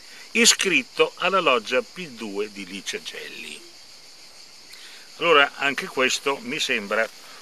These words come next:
un condizionamento importante. Perché? Perché il fatto che ci sia stato questo piduista Ferracuti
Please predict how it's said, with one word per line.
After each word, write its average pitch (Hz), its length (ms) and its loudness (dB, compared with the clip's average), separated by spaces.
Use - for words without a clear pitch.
un 131 340 -2
condizionamento 123 840 -4
importante. 98 800 -2
Perché? 123 460 2
Perché 143 560 4
il 117 120 -10
fatto 220 380 2
che 131 120 -4
ci 117 140 -6
sia 107 180 -4
stato 151 460 0
questo 127 400 -4
piduista 127 680 -4
Ferracuti 90 800 -6